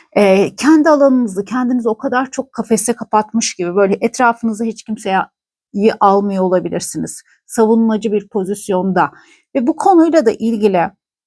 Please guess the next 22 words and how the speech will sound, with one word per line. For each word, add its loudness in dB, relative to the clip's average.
her 0
şeyi 0
zamana 2
bıraktığınızı -2
görüyorum 0
ben 2
sevgili -2
Koç -2
burçları 0
ve 2
yükselen 0
burcu -6
Koç -8
olanlar. 0
Bazı 2
işlerinizi -4
yarım 0
bırakmak, 0
bu 0
yüzden 0
kaçırılan -2
fırsatlar, 0